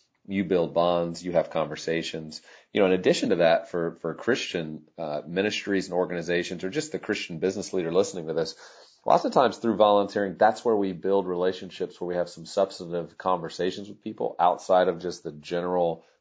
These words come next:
topics that come up in the five-minute water cooler conversation. Um, you know, depending on what you're doing together, you, you might really get to know people through this process, and it's, it's an easy way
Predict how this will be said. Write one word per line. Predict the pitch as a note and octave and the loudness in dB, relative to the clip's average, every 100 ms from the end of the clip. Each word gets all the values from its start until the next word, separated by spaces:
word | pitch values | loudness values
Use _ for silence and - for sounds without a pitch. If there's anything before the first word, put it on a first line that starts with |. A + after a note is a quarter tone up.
| _ | _
topics | F#2 F2 F#2 - | 4 4 2 -2
that | D2+ | -4
come | - F2 | -2 0
up | E2+ E2+ | 0 -2
in | D#2+ | -8
the | |
five-minute | D#2+ E2+ E2 D#2+ E2 C#2+ | 0 2 2 0 -6 0
water | D#2 D#2+ | 2 2
cooler | D#2+ F#2+ F#2 | 2 -2 0
conversation. | F#2+ F#2 F#2+ G2 G2 G2+ G2+ - - _ - | 0 0 -2 -2 -2 -6 -14 -20 -20 _ 0
Um, | F#2 E2+ - | 2 2 0
you | G2+ | 2
know, | F2+ | 2
depending | G2 A#2 | 4 4
on | G2+ | 6
what | G2 F#2+ | 6 4
you're | F#2 | 4
doing | G2+ A#2+ | 2 2
together, | F2+ F2 F#2 | 4 4 6
you, | F#2+ G#2 | 4 0
you | G2+ | -2
might | A#2+ G2+ | 2 2
really | E2+ F#2+ A2 | 2 4 4
get | A2+ A2 | 2 -2
to | G2+ | -2
know | G2 | -2
people | A2 G2 E2 E2+ E2 _ _ _ | -2 -6 -8 -8 -10 _ _ _
through | G#2+ | -4
this | G2 F2+ | -2 -2
process, | - F2+ G2+ - E2 | 4 4 4 2 -6
and | E2 E2 | -8 -12
it's, | - | -14
it's | - E2+ D#2+ | -12 -10 -10
an | D#2+ | -12
easy | D#2 F#2+ F#2+ F#2 | -8 -6 -4 -4
way | F2 F2 E2+ | 0 0 0